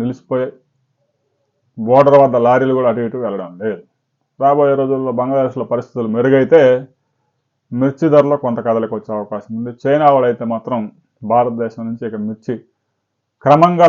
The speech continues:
తగ్గించుకుంటూ వస్తున్నాడు. పాకిస్తాన్ తీసుకెళ్ళి అక్కడ పండిస్తా ఉన్నాడు మిర్చిని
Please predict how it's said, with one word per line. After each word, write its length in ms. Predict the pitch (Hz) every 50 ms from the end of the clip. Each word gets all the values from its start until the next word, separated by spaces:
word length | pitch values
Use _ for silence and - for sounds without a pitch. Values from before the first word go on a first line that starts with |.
| -
తగ్గించుకుంటూ 520 | 147 143 131 147 143 135 135 143 139 135 139 131
వస్తున్నాడు. 360 | 131 127 - - 135 131 131 135 127 - -
పాకిస్తాన్ 500 | 131 135 139 143 139 143 - 139 131 123 123
తీసుకెళ్ళి 340 | 117 - - 127 120 120 117
అక్కడ 120 | 107 107 101 104
పండిస్తా 320 | 104 110 110 107 - 117 110 107
ఉన్నాడు 180 | 107 104 98 98 98
మిర్చిని 280 | 95 92 _ 98 92